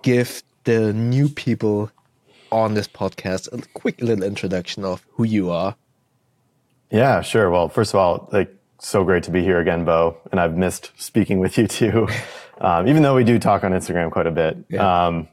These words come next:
Speaker 2: but yeah, I guess I, I'm Tom from Pack Hacker, your guide to smarter travel. That's what we say in the YouTube videos. It's like, that's just, like, rolls off my tongue now. But, um, um, yeah, if I'm gonna give a quick introduction, um, we find and test the best gear for travel.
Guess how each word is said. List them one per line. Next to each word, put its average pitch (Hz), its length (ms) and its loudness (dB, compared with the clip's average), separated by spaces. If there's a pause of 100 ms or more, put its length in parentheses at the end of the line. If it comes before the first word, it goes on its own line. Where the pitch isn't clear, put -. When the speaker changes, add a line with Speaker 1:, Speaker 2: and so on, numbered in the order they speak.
(560)
Speaker 2:
but - 100 2
yeah, 190 120 6
I 107 80 6
guess 110 320 2
I, 104 140 4
I'm 101 140 0
Tom 98 200 0
from 98 120 -6
Pack 95 220 0
Hacker, 95 500 0 (420)
your 101 160 2
guide 98 160 4
to 95 40 -2
smarter 98 320 0
travel. 90 400 2
That's - 220 -2
what 107 80 2
we 104 60 4
say 104 200 2
in 92 60 2
the 90 60 0
YouTube 90 280 0
videos. 80 340 0
It's 113 140 2
like, 165 200 4
that's 127 260 2
just, 123 180 -2
like, 113 120 2
rolls 98 360 2
off 92 200 2
my 82 100 -2
tongue 85 240 -2
now. 78 160 -2
But, 85 180 2
um, 80 300 0 (800)
um, 80 600 0 (180)
yeah, 110 640 4
if 101 80 -6
I'm 113 80 2
gonna 107 120 2
give 104 160 2
a 101 60 2
quick 110 300 0
introduction, 90 840 0 (160)
um, 80 520 -2 (140)
we 92 260 0
find 87 440 -2
and 85 160 -4
test - 460 -4
the 95 80 -2
best 85 300 -2
gear 87 160 -2
for 92 140 -6
travel. 117 600 2